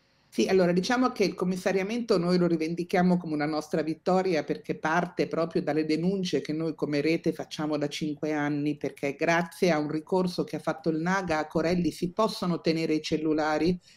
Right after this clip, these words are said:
e non vengono spaccate le videocamere, quindi c'è un numero di telefono che si chiama S O S C P R e quindi a noi arrivano informazioni. Però il commissariamento non basta, il commissariamento è una,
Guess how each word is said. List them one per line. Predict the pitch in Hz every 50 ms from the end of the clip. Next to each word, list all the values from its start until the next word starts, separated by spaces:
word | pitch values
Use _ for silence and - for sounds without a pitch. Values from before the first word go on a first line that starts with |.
| _ _
e | - 180
non | 175 175 185 196 190
vengono | 175 185 185 196 185 185 175 165
spaccate | - - - 156 - - - 160 170 - 175
le | 165 160
videocamere, | 160 156 151 156 151 156 - 185 180 175 165 151 139 143 143
quindi | 165 160 151 143 -
c'è | - - 156
un | 151 151 160
numero | 175 185 180 175 156 147
di | 151 151
telefono | - 180 170 180 180 175 156 147 147
che | - 147
si | - -
chiama | - 151 151 151 147 147 160
S | 165 - - 165
O | 156 160
S | 156 151 147 - - 143 131
C | - - -
P | - 202 185
R | 151 143 139 135 - 143 151 156 - - - - -
e | - 180 180
quindi | - 185 180 180 180
a | 160
noi | 170 170 180 185 180
arrivano | 160 151 - 160 160 160 160 151 156
informazioni. | 151 151 - 156 151 147 156 147 147 - - - 143 139 135 131 135 - _ - - - - - _
Però | - 190 214
il | 220 220
commissariamento | - 190 180 180 180 - 185 180 185 180 185 214 226 226 202
non | 175 165 160 160 160
basta, | 165 180 175 165 165 - - - _ 151
il | 147 156
commissariamento | - - 170 175 170 175 - 175 175 175 170 180 196 220 226 226 - 196 175 165
è | 160 160 156
una, | 143 131 156 170 175 165 156 147 127